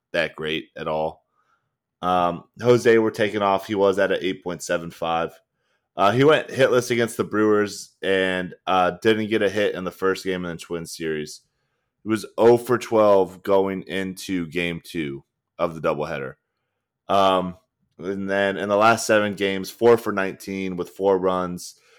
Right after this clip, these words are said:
three R B Is, two walks, three strikeouts, and two stolen bases.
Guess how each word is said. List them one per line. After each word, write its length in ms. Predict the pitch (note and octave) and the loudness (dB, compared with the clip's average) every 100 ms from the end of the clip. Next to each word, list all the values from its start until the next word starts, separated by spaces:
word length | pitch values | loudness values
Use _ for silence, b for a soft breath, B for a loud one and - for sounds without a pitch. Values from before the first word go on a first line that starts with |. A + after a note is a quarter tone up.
| _ _ | _ _
three 180 | A2+ A2 | 2 6
R 120 | G2+ | 6
B 160 | G2 F#2+ | 4 2
Is, 420 | F2 F#2 F#2 - | 4 2 0 -6
two 240 | - A2+ | -6 -4
walks, 480 | F#2 F#2 F#2 F2+ - | 0 2 2 0 -8
three 200 | - G#2 | -8 -8
strikeouts, 720 | F#2+ F#2+ F#2 F#2+ F2+ F2 - | -4 -2 -2 0 0 0 -6
and 80 | - | -16
two 140 | - F#2+ | -12 -8
stolen 280 | - F#2 E2+ | -4 -4 -2
bases. 640 | F2 F2 - F2 E2+ - | -4 -4 -6 -8 -10 -16